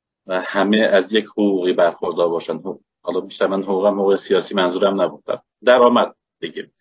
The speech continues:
از یک درآمدی برخوردار باشن، همشون از یک رفاه برابری برخوردار باشن. اون چیز، اون چیزی که در، اه، تفکر شاید بیشتر چپ یا چپ تندرو، اه،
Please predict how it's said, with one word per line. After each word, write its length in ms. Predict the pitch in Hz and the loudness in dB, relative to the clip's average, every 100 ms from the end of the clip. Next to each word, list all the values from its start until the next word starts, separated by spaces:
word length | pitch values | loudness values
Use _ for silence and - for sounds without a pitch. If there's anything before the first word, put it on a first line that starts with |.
| _ _ | _ _
از 140 | 110 113 | -2 0
یک 120 | 127 | 4
درآمدی 460 | 123 104 104 123 | 6 6 4 2
برخوردار 420 | 139 135 139 120 123 | 4 2 2 2 2
باشن، 400 | 117 - 120 117 | 2 0 -4 -2
همشون 360 | 110 110 110 117 | -2 -2 -2 -2
از 200 | 107 101 | -2 0
یک 240 | 120 120 _ _ _ _ | -4 -4 _ _ _ _
رفاه 420 | 113 110 117 107 113 117 117 117 _ _ _ | -2 2 2 2 2 2 2 -2 _ _ _
برابری 480 | 101 98 98 107 127 | 2 4 4 4 4
برخوردار 520 | 123 107 - 107 110 | 2 0 -2 -2 -2
باشن. 400 | 101 98 - 101 92 | -2 -4 -4 -6 -6
اون 140 | 107 101 | -12 -8
چیز، 340 | - 104 - | -6 -6 -8
اون 120 | - 107 | -10 -10
چیزی 240 | 113 104 | -8 -6
که 100 | 107 | -6
در، 240 | 92 95 - - _ _ _ - _ _ _ - | 0 0 0 -8 _ _ _ -20 _ _ _ -4
اه، 380 | 92 92 92 - | -2 0 -2 -4
تفکر 640 | - 104 101 - 110 107 104 - | -6 -2 -2 0 4 4 2 -4
شاید 140 | 101 92 - | -4 -4 -8
بیشتر 420 | 101 - 107 101 | -12 -6 -2 -2
چپ 280 | - - 101 - | -2 -2 -2 -2
یا 100 | 95 | -8
چپ 260 | - 104 101 | -6 -6 -6
تندرو، 680 | 104 - 98 90 98 98 - _ _ _ _ _ _ | -8 -4 -2 2 2 0 -4 _ _ _ _ _ _
اه، 380 | 92 90 87 82 | -6 -2 -2 -4